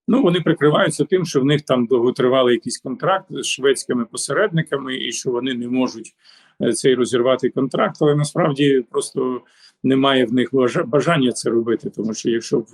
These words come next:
було пи-, питання поставити категорично, Аруба, це ж Аруба, авторські права в умовах, е, війни з, е, м, країною,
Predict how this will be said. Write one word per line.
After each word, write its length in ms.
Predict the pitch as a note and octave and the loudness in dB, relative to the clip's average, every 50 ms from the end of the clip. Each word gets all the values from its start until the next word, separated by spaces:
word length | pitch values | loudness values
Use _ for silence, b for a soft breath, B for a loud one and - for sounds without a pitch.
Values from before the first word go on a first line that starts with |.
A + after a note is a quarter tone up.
| A#2 A#2 | -10 -4
було 160 | B2 B2 A#2+ | -2 -2 -2
пи-, 180 | A#2 - - B2+ - - | -2 -2 -4 -4 -6 -8
питання 380 | - A2+ - D3 C3+ C3 B2+ | -12 -6 -4 -2 0 0 -2
поставити 640 | B2+ - D3+ - - - C3+ C3+ C3 A#2+ - C#3 B2+ | -2 -4 -8 -8 -4 -2 0 0 0 -2 0 -2 -4
категорично, 680 | - - B2 - D3 B2+ C3+ D3 E3+ D#3+ - - C3+ | -4 -4 -6 -2 0 0 2 2 2 0 -2 -4 -2
Аруба, 300 | C3 C#3 E3 E3 - C3 | 0 2 2 2 0 -2
це 200 | - - - A#2 | -6 -6 -12 -12
ж 120 | - - B B B B B B B | -14 -16 B B B B B B B
Аруба, 400 | B C#3 D3 D3 D#3+ D#3 - C3 | B 2 4 4 4 4 4 4
авторські 460 | B2+ C3+ - - C3+ B2+ - - D3 | 2 2 2 0 -2 -2 -2 -2 -4
права 420 | - - C#3 C#3 C3 D3 E3 D#3+ D#3+ - _ _ _ _ _ - | -4 0 2 2 4 4 4 4 2 -2 _ _ _ _ _ -6
в 140 | - G#2+ A#2+ | -4 0 0
умовах, 520 | C3+ C#3 C#3+ D3+ D3 C#3 C3+ B2 - - - | 2 4 4 4 4 4 2 0 0 0 2
е, 40 | C#3 B2+ B2+ B2 B2 | 4 6 6 6 4
війни 460 | A#2 B2+ C#3 C3+ C#3 C#3+ D3 D3+ C#3+ - _ _ _ _ _ _ - | 4 2 0 0 2 2 2 0 0 -2 _ _ _ _ _ _ -4
з, 280 | C3 G#2+ G2 G#2 G2+ A#2+ | -4 -4 -2 -2 0 2
е, 40 | C3+ B2+ B2+ B2+ B2 B2 A#2+ | 2 4 4 2 2 4 2
м, 800 | B2 A#2+ B2 A#2 A2+ A#2 A#2+ B2 B2+ B2+ B2 B2 C3 B2 A#2+ A#2 - | 2 0 0 -2 -2 -2 -2 0 0 -2 0 0 -2 -2 -2 -2 0
країною, 580 | C#3+ C#3 C3 C#3 D3+ D3+ C#3+ C3 B2+ A#2+ A2+ | 2 2 4 4 4 4 4 4 2 2 0